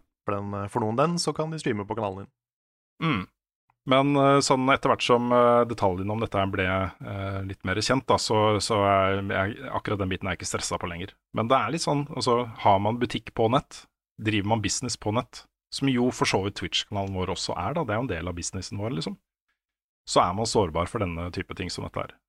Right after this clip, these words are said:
Speaker 2: Så, men nok, nok en gang da, alle, alle gangene dette skjer, skru på tofaktorautentisering, folkens. <laughs> Kanskje bytt passordet ditt hvis du, eh, ikke har gjort det på en stund.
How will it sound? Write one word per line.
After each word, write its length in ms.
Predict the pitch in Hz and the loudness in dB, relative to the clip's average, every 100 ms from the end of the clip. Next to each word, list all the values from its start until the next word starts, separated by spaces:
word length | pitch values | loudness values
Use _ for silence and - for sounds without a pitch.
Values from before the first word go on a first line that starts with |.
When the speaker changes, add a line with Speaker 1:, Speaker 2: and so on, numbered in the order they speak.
| _ - | _ -4
Speaker 2:
Så, 180 | - 113 120 120 120 | 4 6 8 6 4
men 320 | 123 123 127 | -2 -4 2
nok, 220 | 131 - - - | 0 0 -8 0
nok 220 | 143 - | 2 4
en 80 | 165 | 2
gang 200 | 165 190 | 2 2
da, 80 | 170 - | -4 2
alle, 580 | 139 120 127 143 143 131 | 0 4 6 6 4 -4
alle 280 | - 135 117 | 2 2 4
gangene 320 | 127 117 107 | 0 0 0
dette 220 | 123 117 104 | 0 0 0
skjer, 180 | 160 156 | 0 0
skru 340 | - - 127 | -6 0 0
på 160 | 98 - | 0 -2
tofaktorautentisering, 1500 | 135 107 104 _ 113 110 113 107 110 110 - 120 113 104 117 120 | -2 0 -2 _ -2 0 0 0 -2 -2 -2 2 2 2 0 0
folkens. 720 | 131 - - 175 - - - - 165 - - _ | -2 2 0 0 -2 -4 -2 0 0 -2 -10 _
<laughs> 580 | - - - _ _ | -16 -16 -18 _ _
Kanskje 220 | 139 - 120 | -2 0 -2
bytt 160 | 110 | 0
passordet 360 | 110 - 107 107 | 0 0 0 2
ditt 160 | 131 131 | 0 -2
hvis 220 | 120 - | -6 -2
du, 80 | 120 | 0
eh, 800 | 113 113 113 117 - 120 117 117 | 2 2 0 -4 -8 -6 -4 -4
ikke 160 | 110 | -2
har 60 | 110 | -4
gjort 80 | - | -4
det 40 | |
på 60 | 117 | -6
en 60 | 110 | 0
stund. 340 | 151 180 | 2 2